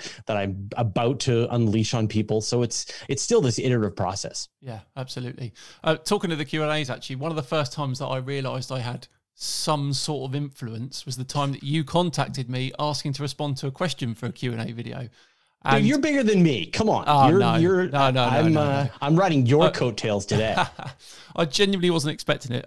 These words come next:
Speaker 2: honestly. And it was also the first time that I learned of Doctor Becky, 'cause she was on the same episode as me
Speaker 1: Yeah.
Speaker 2: of that Q A, and we, and she's been on the podcast and, uh, fantastic.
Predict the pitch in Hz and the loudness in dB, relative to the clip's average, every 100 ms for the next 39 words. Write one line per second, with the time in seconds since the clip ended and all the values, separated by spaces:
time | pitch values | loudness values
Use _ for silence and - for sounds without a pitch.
0 | - 135 131 127 123 139 143 156 185 170 | -2 -2 0 -2 -2 0 2 2 2 0
1 | 139 - 156 135 143 139 135 139 135 135 | 0 2 2 2 -2 0 0 0 0 -2
2 | 131 143 135 127 147 131 - 123 135 123 | -4 -6 -6 -4 -4 -4 -8 -6 -4 -4
3 | 120 - 135 127 135 131 127 113 113 123 | -4 -4 -2 -2 -4 -6 -8 -8 -8 -10
4 | 123 107 85 127 123 - 131 120 123 135 | -8 -6 -4 -4 -4 -4 -6 -4 -4 -4
5 | 143 131 143 135 127 120 123 131 127 117 | -6 -4 -4 -4 -4 -4 -8 -8 -8 -10
6 | - 135 123 - 117 _ 131 131 127 - | -10 -14 -14 -16 -18 _ -10 -8 -10 -10
7 | 139 | -12